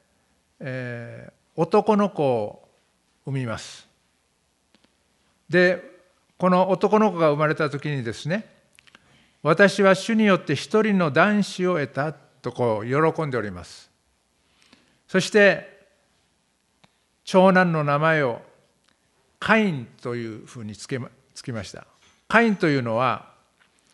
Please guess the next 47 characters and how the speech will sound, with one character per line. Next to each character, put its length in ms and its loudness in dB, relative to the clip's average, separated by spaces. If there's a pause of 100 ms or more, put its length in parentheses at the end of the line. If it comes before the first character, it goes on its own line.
(720)
得 120 0
た、 300 0 (560)
獲 280 -10
得 240 -2
し 100 -12
た 160 -4
と 120 -12
い 40 -6
う 40 -10
意 20 -10
味 120 -12
で 80 -20
す。 200 -20 (1800)
で、 480 -2 (460)
男 420 2
の 160 0
子 100 0
を 60 6
得 120 4
た 120 2
っ 100 -4
て 80 -6
い 40 -2
う 20 -6
の 100 -4
は、 220 0
ヘ 180 -6
ブ 100 0
ル 120 4
語 120 2
で 120 2
直 340 -2
訳 180 -2
す 100 -6
る 120 -6
と、 400 -4 (1200)
神 340 4
を 120 4
得 80 0
た 180 0
と 140 -10
い 40 -4
う 20 -6
意 80 -10
味 60 -16
で 80 -20
す。 240 -20